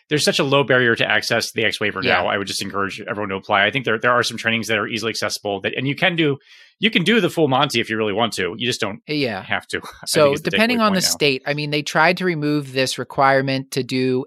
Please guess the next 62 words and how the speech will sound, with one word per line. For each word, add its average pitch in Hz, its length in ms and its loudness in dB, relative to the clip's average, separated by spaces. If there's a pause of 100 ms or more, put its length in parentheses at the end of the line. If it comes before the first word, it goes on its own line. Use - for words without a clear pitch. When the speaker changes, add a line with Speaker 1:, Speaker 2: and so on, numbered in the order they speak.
Speaker 2:
a, 117 440 -2
a, 127 100 0
this, 123 320 -4
like, 113 280 -2 (100)
four 139 480 2
or 123 180 -4
eight 127 160 -2
hour, 127 240 4
tr-, - 160 -6
it 139 60 -6
was 127 180 -2
an 127 100 -2
eight 185 140 4
hour 117 220 4
training 110 320 -4
when 110 100 -4
I 107 140 -6
did 104 160 -6
it. 101 160 -10
So 113 260 -4 (260)
they 147 120 0
tried 170 220 2
to 190 80 0
remove 165 260 0
that 151 160 4
requirement. 127 420 0
Speaker 1:
Yep. 107 140 2
Speaker 2:
Now 139 140 4
you 156 140 0
can 151 140 -4
just 143 320 -2
apply. 135 580 2
You 127 120 -4
just 131 320 -6
apply 156 340 2
for 170 140 -4
the 156 160 4
X - 160 0
waiver. 131 460 0 (400)
And 139 280 2
at 131 140 -2
least 147 220 -2
in 127 120 -2
my 156 180 4
state, 131 460 -2
Pennsylvania, 135 760 -2 (280)
you 143 120 -4
can 131 220 -6
get, 131 300 2 (160)
uh, 117 280 -2
you 143 140 -8
can 135 140 -6
get 147 180 2
the 135 180 -6
X 143 220 -2
waiver 131 240 2
designation 123 800 0
on 117 140 -4
top 123 240 -2
of 127 60 -4
your 117 80 0
D 120 240 -6